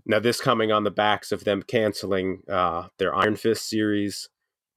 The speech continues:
and Luke Cage, and Luke Cage is my favorite,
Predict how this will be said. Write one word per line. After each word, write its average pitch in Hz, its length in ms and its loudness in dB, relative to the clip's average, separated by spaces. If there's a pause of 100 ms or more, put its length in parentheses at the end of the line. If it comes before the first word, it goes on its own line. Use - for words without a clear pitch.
(140)
and 95 560 0
Luke 113 220 -4
Cage, 113 440 0
and 95 160 -4
Luke 120 160 -2
Cage 131 280 2
is 104 100 -4
my 101 120 0
favorite, 104 420 -2